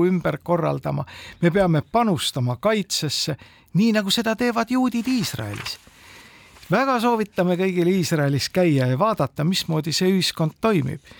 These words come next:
Tegemist ei ole mingisuguse militaarse hullusega, kus kõik marsisammul jalutavad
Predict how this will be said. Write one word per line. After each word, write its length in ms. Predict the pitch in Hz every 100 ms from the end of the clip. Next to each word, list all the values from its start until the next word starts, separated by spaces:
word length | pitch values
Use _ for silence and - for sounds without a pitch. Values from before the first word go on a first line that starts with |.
| - -
Tegemist 400 | 160 151 139 -
ei 140 | 214 277
ole 140 | 208
mingisuguse 560 | 160 139 - 131 - 143
militaarse 840 | 156 156 120 - 175 151 117 139 131
hullusega, 640 | 196 139 131 139 143 135
kus 160 | 135 -
kõik 240 | 170 151
marsisammul 720 | 165 180 - 117 135 139 143
jalutavad 560 | 156 147 - 160 151